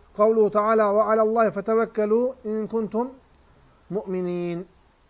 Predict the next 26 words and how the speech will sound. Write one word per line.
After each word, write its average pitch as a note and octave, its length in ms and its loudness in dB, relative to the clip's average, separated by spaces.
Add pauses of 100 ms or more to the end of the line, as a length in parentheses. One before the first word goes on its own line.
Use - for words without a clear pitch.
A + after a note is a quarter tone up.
(260)
Tevekkül A#3 440 -4
bir A3 80 -2
ibadet. F#3+ 420 0 (380)
Niye A3+ 220 -4
ibadet? F3 400 -4
Çünkü G3+ 160 -12
Allah G3+ 220 -2
Teala F3 280 -4 (180)
bizden G#3+ 580 -8
bunu G#3 140 -6
yapmamızı G3+ 540 -10 (240)
istiyor, - 320 -12
hoşnut. E3 380 -8 (1200)
Ve A3+ 200 -6
bu B3 100 0
ayet-i B3 200 -2
kerimede A#3+ 340 0
diyor C4+ 160 -4
ki, B3 180 -4
"Ve A#3+ 60 -2
alallahi B3+ 800 0
fetevekkelû." B3 800 -2 (160)
Allah'a C4+ 440 0
tevekkül B3+ 360 0
edin G#3+ 180 0
yalnızca. F#3+ 540 -4